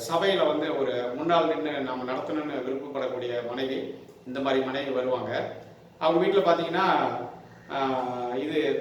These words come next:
பிரகாசம், கதிரு, இந்த மாதிரியான பெயர்கள் வந்து அவங்க, அவங்க வீட்டுல இருக்கும். அவங்க வீட்டுக்கு பக்கத்துல ஏதாவது அரசாங்க சம்பந்தப்பட்ட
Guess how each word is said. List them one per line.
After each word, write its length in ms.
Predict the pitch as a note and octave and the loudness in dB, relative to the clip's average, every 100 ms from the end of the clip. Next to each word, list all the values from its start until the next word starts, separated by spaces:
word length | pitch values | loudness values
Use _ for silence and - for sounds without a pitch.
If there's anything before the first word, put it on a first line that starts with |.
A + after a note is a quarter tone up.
| - - | -2 -4
பிரகாசம், 800 | D#3 F3 G3+ - F3 B2 - - - - - - - | 2 4 6 6 4 0 -2 -6 -14 -20 -20 -20 -4
கதிரு, 640 | F3 F3 G3+ E3 F3+ G#3 - - - - | 2 4 6 8 6 4 -2 -8 -14 -4
இந்த 180 | D#3 F#3 | 0 4
மாதிரியான 380 | F3 E3+ D#3 D3+ | 6 6 4 2
பெயர்கள் 400 | E3 E3+ G3 F#3 | 6 8 8 4
வந்து 260 | E3 E3 | 2 4
அவங்க, 340 | D#3 C3+ C3 B2 | 2 2 2 2
அவங்க 300 | B2+ B2+ C3+ | 2 0 -2
வீட்டுல 220 | D3 C3+ | -2 -2
இருக்கும். 340 | A#2+ B2+ D#3 G#3+ - - - - - - | -2 0 -2 -4 -8 -14 -20 -20 -18 2
அவங்க 320 | E3+ F3+ F#3 | 4 6 6
வீட்டுக்கு 360 | A3 G#3 - | 6 4 4
பக்கத்துல 320 | E3+ F#3+ F3 E3+ | 2 2 4 4
ஏதாவது 320 | D#3+ E3 E3+ | 6 6 6
அரசாங்க 520 | D3+ F3+ F3+ F#3+ F3+ | 4 2 2 4 4
சம்பந்தப்பட்ட 880 | E3+ D#3 C#3+ C#3 C3+ C#3 D3+ D3 | 2 -2 -2 -2 -2 -2 0 0